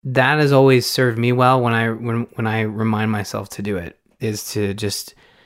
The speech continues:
you know, make sure the kids aren't tearing each other apart, which, again, with Caden and Abigail, that, that is, uh, that is sometimes happening. Um, but, uh, you know, just finding a way to, to, to, to take that breather, 'cause as Crofton said, and as I said, like,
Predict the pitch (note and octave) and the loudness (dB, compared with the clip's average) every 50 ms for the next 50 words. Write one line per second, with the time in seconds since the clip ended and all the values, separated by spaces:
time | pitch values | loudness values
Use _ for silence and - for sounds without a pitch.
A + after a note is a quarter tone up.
0 | _ _ _ _ - - A#2 G#2 G2 F#2+ G2 G2 D#2 G#2 B2+ C#3+ C#3 - E3+ D3+ | _ _ _ _ -12 -8 -6 -6 -6 -6 -6 -6 -4 -2 -2 0 0 2 0 0
1 | C#3 - - D3 D3+ D#3 D3+ - - - C3+ C3 C#3 C#3 C#3 C3+ - C#3+ C3+ C#3 | 0 0 -2 0 2 2 0 0 -2 -2 0 2 2 2 2 2 0 0 2 2
2 | C#3 C3+ C3+ - C3 A#2+ A#2+ B2+ C3+ B2 A#2 A#2+ - - A#2 A2+ A2 A#2 A#2 A#2+ | 2 2 2 2 2 2 2 2 0 0 -4 -4 -4 -4 -4 -2 -2 0 0 0
3 | B2+ B2 A#2 G#2+ - - A#2 A2 A2 A2 A2 G#2 G#2+ G#2+ A2+ A2+ A#2 B2 C3 B2+ | 0 -2 -4 -6 -6 -6 -4 -2 -2 -2 -2 -2 -4 -4 -4 -4 -4 -4 -4 -4
4 | A2 G2+ G2+ - _ _ _ - - G#2 G#2 G2+ G2+ G#2 - - F#2 D#2+ F2+ F#2 | -4 -6 -6 -8 _ _ _ -14 -12 -10 -8 -8 -8 -10 -10 -10 -10 -8 -8 -8
5 | F2+ F2 E2+ - F#2 G#2 G2+ G#2+ - - A2 G#2+ G#2 G2+ G2+ G2 F#2+ G#2 G2 G2+ | -10 -10 -12 -12 -12 -12 -10 -10 -8 -6 -6 -6 -6 -6 -8 -8 -8 -10 -10 -10
6 | - A2 A2 D3+ - _ _ _ _ - - - - - - - _ - - A2 | -10 -10 -10 -12 -12 _ _ _ _ -20 -20 -20 -20 -20 -20 -20 _ -4 0 0
7 | G#2 G2+ G2+ G2+ G2+ G2+ G2+ G2 F#2 E2 G#2+ A2 G#2+ G#2+ G#2 G2+ - - - - | 0 2 0 -2 -2 -4 -6 -6 -8 -8 -8 -4 -2 -2 -2 -2 -6 -8 -8 -4
8 | A2+ G#2+ G#2+ G#2+ G#2+ G#2+ G#2+ G#2+ G#2+ G#2+ G#2+ G#2+ G2 G2 F#2 A2 A2+ G#2+ G#2+ G#2 | -2 -2 -2 -2 -2 -4 -4 -4 -4 -4 -4 -6 -6 -8 -8 -10 -8 -8 -8 -8
9 | A2 A2+ - - A2+ A2+ A2 A2+ A2 G#2+ G#2+ G#2+ G#2+ A2 A2 G#2 - - G#2 G2+ | -8 -10 -10 -6 -4 -2 -2 -2 -2 -2 -4 -4 -4 -4 -4 -6 -6 -6 -6 -4
10 | G#2 G2+ G2+ - _ _ _ - - - G2 G2 F#2 _ - - G#2 G#2 G#2+ - | -4 -6 -8 -10 _ _ _ -14 -10 -8 -8 -8 -8 _ -10 -8 -8 -8 -8 -12
11 | - - - G#2+ - - C3+ B2+ - C#3 B2+ A2+ G#2+ A#2 B2+ C3+ B2 A2 G#2 - | -14 -10 -10 -6 -2 0 -2 0 2 0 0 0 2 2 2 2 2 0 -2 -2
12 | A2+ G#2+ G#2 A2 G#2 G2 G2+ - - - - - G#2 G#2 - - G#2 G#2 - G#2 | -4 -6 -4 -4 -6 -6 -8 -12 -14 -12 -8 -8 -8 -8 -8 -12 -12 -10 -6 -6
13 | G#2 G#2 G#2 - F2+ G2+ F#2+ G2 G2+ G#2 G2+ G2+ - - G2 F#2+ - F2 F2+ - | -6 -6 -6 -8 -8 -8 -8 -8 -8 -8 -10 -10 -10 -12 -12 -12 -12 -12 -14 -14
14 | - | -18